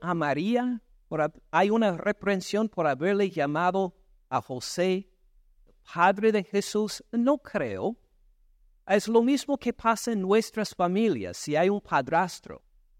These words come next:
si hay un padrastro que ah, vive en la familia y cría a sus hijos que no eran de él, pero como si fueran de él, ¿qué pasa con el tiempo?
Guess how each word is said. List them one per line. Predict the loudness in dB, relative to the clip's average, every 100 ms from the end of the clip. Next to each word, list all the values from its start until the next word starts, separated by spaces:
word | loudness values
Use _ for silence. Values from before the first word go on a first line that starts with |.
| _ _ _ _
si | -8 -2 0 2
hay | 2 2
un | 0
padrastro | 2 2 4 2 0 -2 0 2 0
que | -4 -4 -4 -8 _ _ -6
ah, | -4 -4
vive | -2 0 4 4
en | 4
la | 0
familia | 0 0 2 2 2 0
y | -2 -6 -8 -4
cría | -2 2 4
a | 2
sus | 0 -4 -2
hijos | -2 -2 0 0 0 -6
que | -6 -2
no | 0 2 2
eran | 2 2 2 0
de | -2 -2 -2
él, | -4
pero | -2 -2 0 -2
como | -2 -2 -2
si | -6 -10
fueran | -2 0 2 0
de | -2 -4
él, | -6 -8 _ _
¿qué | -4 -4
pasa | 0 0 0 -2 -4
con | -2
el | -2
tiempo? | -2 2 2 0 -8